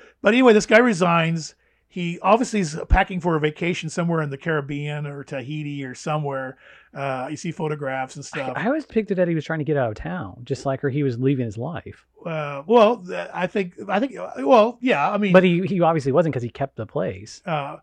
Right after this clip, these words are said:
Speaker 1: and he's, uh, in this little, you know, nice little apartment. He has this really cool, uh, amazing little unique sports car, and, uh, he, uh, gets gassed. We, we see,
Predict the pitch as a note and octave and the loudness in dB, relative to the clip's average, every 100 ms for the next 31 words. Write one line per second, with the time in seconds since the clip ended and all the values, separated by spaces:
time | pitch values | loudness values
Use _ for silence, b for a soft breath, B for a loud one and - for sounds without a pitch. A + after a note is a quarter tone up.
0 | b b b - F3+ F#3 F3 G3 F3 D#3+ | b b b -6 -2 -2 -2 -2 -2 -2
1 | E3+ F3 F#3+ F#3+ F#3+ G#3 F3+ F3 F3+ - | -4 -6 -6 -6 -6 -4 -4 -2 -4 -6
2 | G3+ G3+ D#3+ D#3 F3+ E3+ D3 C#3+ C3 D#3+ | -8 -4 -6 -4 -8 -8 -8 -8 -8 -6
3 | F3+ - F#3 F3 D#3 C#3+ C3+ - D3+ D#3 | -8 -6 -6 -6 -12 -12 -14 -14 -8 -6
4 | G#3 F3+ E3+ D#3 D3+ D#3 E3+ - - F3 | -4 -4 -4 -6 -6 -6 -6 -12 -10 -8
5 | F3 - C3+ B2+ _ b b b b b | -8 -10 -10 -10 _ b b b b b
6 | _ A3 A3+ A3 G#3 F#3+ F#3+ F#3 E3 - | _ 2 4 6 6 6 4 2 -2 -8
7 | _ _ _ _ _ - G#3+ A3 A3 G3+ | _ _ _ _ _ -10 -4 0 4 6
8 | G3 G3 F3+ A3 - C4 - - - _ | 6 4 0 -4 -2 -4 -4 -10 -16 _
9 | _ _ _ G3+ G#3+ - G#3 - F4 | _ _ _ -2 -2 -2 -6 2 2